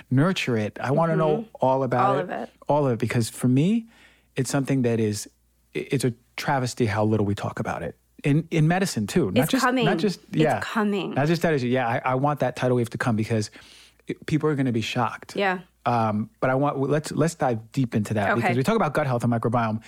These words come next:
Speaker 1: It's ti-, time to talk oral health, body health, microbiome.
Speaker 2: It's very related, gut health and oral microbiome health too. So you asked how important is it? I think it is paramount. It is the most important thing is our oral microbiome.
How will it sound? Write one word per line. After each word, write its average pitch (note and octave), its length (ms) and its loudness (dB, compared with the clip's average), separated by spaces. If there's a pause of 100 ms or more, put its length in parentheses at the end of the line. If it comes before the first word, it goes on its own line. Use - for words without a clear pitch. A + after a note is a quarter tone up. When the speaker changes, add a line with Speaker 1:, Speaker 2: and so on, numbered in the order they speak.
(140)
Speaker 1:
It's - 80 -20
ti-, F3 200 -6
time E3 180 -6
to D#3 80 -4
talk - 280 -4 (140)
oral D3+ 300 2
health, D#3+ 280 -2 (120)
body D3 260 2
health, B2+ 300 -4
microbiome. G#2 440 -6
Speaker 2:
It's G#3 200 -4
very G#3+ 420 0
related, F3 540 -2
gut F#3 160 0
health - 280 -4
and D#3 120 -6
oral D3 400 -2 (100)
microbiome F3 560 -4
health F3 380 -6
too. F3 240 -4
So F#3+ 500 0
you G#3 320 0
asked F#3 480 -2
how G3+ 300 2
important F#3+ 400 -2
is F#3 120 -4
it? F3 120 -2
I F3+ 80 -4
think F#3 260 -6
it - 160 -6
is F3+ 140 -6
paramount. C3+ 600 -2
It F#3+ 140 -4
is G3 220 -2
the A3+ 180 0
most F#3+ 240 -2
important E3+ 380 -4
thing D#3 140 -6
is E3 120 -8
our D#3+ 100 -4
oral E3 200 -2
microbiome. B2+ 720 -4